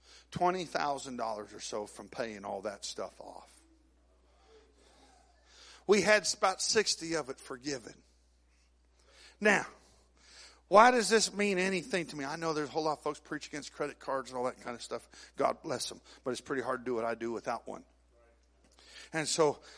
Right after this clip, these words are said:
so I've been doing it on my debit card, but, but this will give me some purchasing power that I don't have. Now, it came,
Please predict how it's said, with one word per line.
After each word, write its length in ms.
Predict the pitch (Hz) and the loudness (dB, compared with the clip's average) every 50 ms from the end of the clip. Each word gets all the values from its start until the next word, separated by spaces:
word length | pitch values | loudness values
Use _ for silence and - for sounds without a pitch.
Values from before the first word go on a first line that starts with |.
| - - | -8 -4
so 180 | - - 160 | 2 6 6
I've 240 | 151 151 156 147 135 | 8 8 6 6 4
been 140 | 185 190 175 | 2 2 2
doing 220 | 156 175 180 165 | 4 2 4 4
it 40 | 170 | 2
on 160 | 160 156 160 | 0 -2 -2
my 80 | 151 151 | -2 -4
debit 320 | 143 160 165 156 151 147 | 0 0 0 0 0 -6
card, 280 | - - 160 170 165 131 | -8 -4 -2 -2 -2 -2
but, 120 | 135 120 - - - - - - _ - | -4 -10 -10 -14 -20 -20 -20 -20 _ -8
but 200 | - 143 - 139 | -8 -8 -6 -2
this 300 | 139 220 226 214 - - | 2 2 4 4 2 0
will 220 | - 147 156 180 170 | -2 -2 -2 -2 -2
give 240 | 147 - 208 190 175 | -2 -2 -4 -4 -4
me 80 | 175 | -4
some 300 | 151 - - - 143 127 - | -4 -4 -6 -6 -8 -10 -8
purchasing 680 | - - 214 202 - - 143 143 - - 143 127 123 | -4 -4 -4 -4 -4 -6 -6 -4 -4 -4 -6 -8 -12
power 500 | - - - 127 107 101 101 92 87 82 - - - _ _ _ _ _ _ _ _ _ _ _ _ - - - - - - | -10 -6 -6 -6 -4 -4 -6 -8 -10 -12 -14 -20 -20 _ _ _ _ _ _ _ _ _ _ _ _ -20 -20 -20 -20 -10 -2
that 180 | - 147 135 127 | -2 0 0 0
I 40 | |
don't 220 | - 147 139 131 117 | -2 -4 -4 -4 -2
have. 160 | 143 131 - - - - - - | -4 -4 -4 -6 -18 -16 -6 2
Now, 140 | 185 175 175 - | 2 2 4 6
it 220 | 185 196 185 - - | 4 4 4 2 -2
came, 580 | - 175 262 277 294 302 311 311 320 294 240 | 2 4 6 6 8 8 6 6 4 2 -2